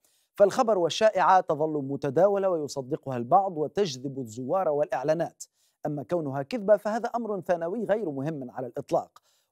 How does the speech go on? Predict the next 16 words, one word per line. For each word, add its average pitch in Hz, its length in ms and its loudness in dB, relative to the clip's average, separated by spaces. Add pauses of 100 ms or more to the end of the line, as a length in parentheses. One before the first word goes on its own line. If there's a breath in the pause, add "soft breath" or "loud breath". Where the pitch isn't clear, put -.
ومن 135 340 0
أفضل 143 320 2
الأمثلة 143 480 -4
على 127 260 -8
تلك 151 280 -6
الحالة 196 520 4 (100)
أو 135 140 -2
الظاهرة 143 600 2 (400)
هذا 302 540 4
الخبر 165 420 2
الذي 165 280 0
نشره 147 420 -2
موقع 143 340 0
اليوم 139 260 -2
السابع 156 480 2
المصري 180 680 -2